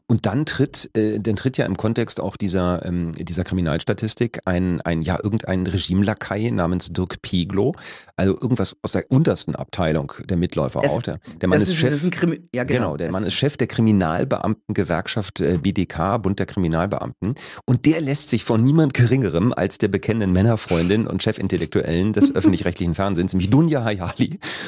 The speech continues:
Speaker 1: Dunja Hayali höchstpersönlich interviewen, referiert ganz artig,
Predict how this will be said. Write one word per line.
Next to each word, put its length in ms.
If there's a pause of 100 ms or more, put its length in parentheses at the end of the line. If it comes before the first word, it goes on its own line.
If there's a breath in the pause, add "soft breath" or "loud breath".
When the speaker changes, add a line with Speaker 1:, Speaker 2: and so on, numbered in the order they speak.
(100)
Speaker 1:
Dunja 340
Hayali 360
höchstpersönlich 680
interviewen, 540
referiert 640
ganz 240
artig, 500